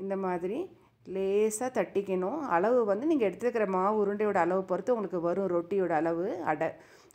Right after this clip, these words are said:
அதோட அளவு வந்து அந்த மாதிரி வரும். இப்போ பார்த்தீங்கன்னா, நல்லா தட்டி எடுத்தாச்சு. இப்போ எடுக்கும்போது கொஞ்சம் ஜாக்கிரதையா எடுக்கணும். இப்போ பாருங்க, நான் எடுக்கிறத கையில போட்டுட்டு நிதானமா அந்த கவரை எடுக்கணும். இப்போ நீட்டா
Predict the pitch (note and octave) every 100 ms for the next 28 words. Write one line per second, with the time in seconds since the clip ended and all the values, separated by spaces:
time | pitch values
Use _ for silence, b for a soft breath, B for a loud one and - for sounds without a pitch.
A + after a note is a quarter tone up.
0 | C#3+ F#3+ F3 F3 G#3 F#3+ G3+ C4+ F#3 F3+
1 | E3+ E3+ E3+ E3 F#3 E3+ D#3+ A#3+ D#4 G3
2 | G3 E3+ G3 G#3 F3 G3 G3 E3+ G3 E3
3 | E3 E3+ D#3+ - G#3 F4 - _ _ _
4 | _ _ _ G#3+ G3 A3 C4+ G#3 A3+ E4
5 | C4+ A3 B3+ G3 F#3 F3 F#3 G3+ A3 E3+
6 | E3+ G3 F#3 F3+ F3+ G3+ G3+ F3 E3 E3+
7 | E3+ F#3+ G#3 F3+ G3+ A3 G3+ F#3 G3+ A#3
8 | F#3+ F#3 G3 G#3 A#3 A#3+ F#3+ E3 F3+ F3
9 | D3+ E3+ E3+ E3+ C4 B B B - G#3
10 | G#3 A3 A3